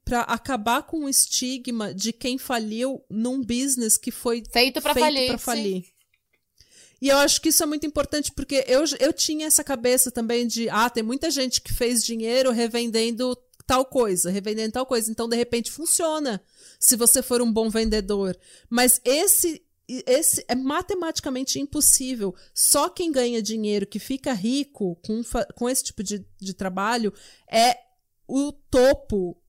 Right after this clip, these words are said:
Speaker 1: dois por cento.
Speaker 2: Não, ou se você fa-, se você tem, tipo, sei lá, você começou a vender, beleza, fez muito lucro, agora eu vou parar. Deu certo.
Speaker 1: Agora eu vou sair fora.
Speaker 2: Exatamente.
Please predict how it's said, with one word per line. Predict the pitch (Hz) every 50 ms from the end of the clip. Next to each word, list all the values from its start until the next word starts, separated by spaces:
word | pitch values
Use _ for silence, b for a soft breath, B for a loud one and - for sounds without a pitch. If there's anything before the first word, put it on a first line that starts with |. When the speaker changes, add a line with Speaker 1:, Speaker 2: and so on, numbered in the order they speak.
| _ _ _ _ _ _ _ _ _ _ _ _ _ _ _ _ _
Speaker 1:
dois | - 180 180 254 269 311 330 - -
por | - - 349 330
cento. | - - - 262 262
Speaker 2:
Não, | 285 381 403 320 190 175
ou | 262 254 277 330
se | 311 -
você | 277 294 294 - 311
fa-, | 294 - - - -
se | 180 - 202
você | 220 233 247
tem, | 240 - 254 240 247
tipo, | 240 - 233 - 208
sei | - 233
lá, | 220 220 208 185
você | - -
começou | - 226 214 214 - 262
a | 247
vender, | 214 233 220 214 196 202 220 254 277 262 202 - _ _ _ _ _ _ _ _ _ _ _ _
beleza, | - 175 208 208 208 208 226 247 226 269 285 277 262 240 170 - _
fez | - - 233 240 226
muito | 220 254 247 - 233
lucro, | 220 226 240 - 285 -
agora | - 247 240 240
eu | 226
vou | 240 240
parar. | 269 269 262 214 160 151 160 _ _ _ _ _ _ _ _ _ -
Deu | 165 156 151
certo. | 143 - 254 226 214 220 233
Speaker 1:
Agora | 233 226 220
eu | 214
vou | 214 214
sair | - 269 262 277
fora. | - - 285 254
Speaker 2:
Exatamente. | 262 254 233 160 254 294 302 254 196 185 - - 160